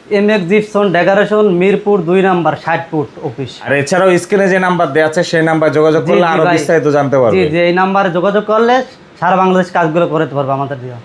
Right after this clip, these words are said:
Speaker 2: গ্যারান্টি সহকারে কাজগুলো করে দেন।
Speaker 1: জি, জি, জি।
Speaker 2: তো আমরা
Speaker 1: চল্লিশ বছর গ্যারান্টি ভাই।
Speaker 2: চল্লিশ বছরের
Speaker 1: লিখিত করে
Speaker 2: গ্যারান্টি।
Speaker 1: গ্যারান্টি থাকবে ওই জায়গায়।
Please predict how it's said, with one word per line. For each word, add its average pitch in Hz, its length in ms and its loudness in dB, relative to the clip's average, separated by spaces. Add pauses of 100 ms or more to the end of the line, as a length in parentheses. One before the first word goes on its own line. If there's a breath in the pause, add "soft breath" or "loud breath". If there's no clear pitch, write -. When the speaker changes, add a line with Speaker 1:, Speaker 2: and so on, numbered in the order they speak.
(180)
Speaker 2:
গ্যারান্টি 208 420 0
সহকারে 185 420 0
কাজগুলো 139 380 0
করে 107 240 -2
দেন। 92 100 -6
Speaker 1:
জি, 175 240 0
জি, 151 140 -4
জি। 143 180 -8 (120)
Speaker 2:
তো 147 60 0
আমরা 247 240 2
Speaker 1:
চল্লিশ 254 220 2
বছর 254 140 -4
গ্যারান্টি 196 360 0
ভাই। 151 260 0 (160)
Speaker 2:
চল্লিশ 185 180 0
বছরের 214 460 2
Speaker 1:
লিখিত 214 120 2
করে 180 140 2
Speaker 2:
গ্যারান্টি। 190 380 0
Speaker 1:
গ্যারান্টি 185 320 -2
থাকবে 151 260 -6
ওই 139 100 -8
জায়গায়। 131 220 -12